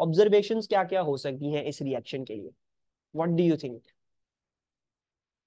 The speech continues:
इक्वेशन देखो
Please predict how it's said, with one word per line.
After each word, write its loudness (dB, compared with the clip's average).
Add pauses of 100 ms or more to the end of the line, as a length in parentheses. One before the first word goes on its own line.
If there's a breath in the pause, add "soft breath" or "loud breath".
(1900)
इक्वेशन 0
देखो 2